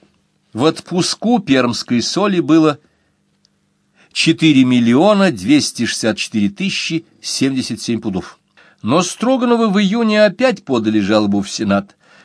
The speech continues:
что подряженные и обзадаточенные ими люди нечаянно от работ отлучаются по нарядам от правительства,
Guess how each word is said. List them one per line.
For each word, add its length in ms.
что 300
подряженные 1000
и 100
обзадаточенные 1400
ими 240
люди 360
нечаянно 1400
от 160
работ 400
отлучаются 760
по 160
нарядам 420
от 140
правительства, 720